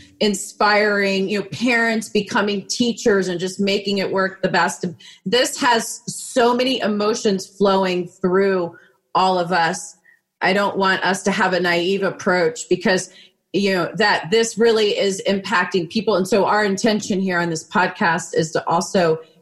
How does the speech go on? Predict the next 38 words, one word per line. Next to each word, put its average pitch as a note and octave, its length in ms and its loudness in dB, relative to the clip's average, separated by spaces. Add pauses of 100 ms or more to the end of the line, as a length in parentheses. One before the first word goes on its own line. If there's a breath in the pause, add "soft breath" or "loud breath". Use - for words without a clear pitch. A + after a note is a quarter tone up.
give G3+ 260 2
tools G3 680 0
of, F3 320 2
you G3+ 100 0
know, F#3 80 0
how A3+ 180 0
do B3 80 2
we A3+ 100 0
keep - 280 0
our F#3 100 2
mind F3+ 340 0
right, D3 380 -2 (340 soft breath)
right? F3+ 280 0
We, F#3+ 380 -2
you G3 160 0
know, F#3+ 100 2
we, F#3+ 380 -2 (360)
for G3+ 120 2
many G#3 260 0
of G3 100 -2
us, F#3+ 320 -2
I F#3 80 0
know F3+ 380 0 (100)
all A#3 200 2
of F#3 100 -2
us F3 240 -2
on F3 240 -2
this E3+ 260 -6
podcast, F3 880 -2 (200)
we G3+ 120 2
all F#3+ 240 2
have F3+ 280 0
a F3+ 60 0
morning F3 440 -2
routine, E3+ 500 -2
which D#3+ 180 -4
is E3+ 140 0
essential. F#3 840 0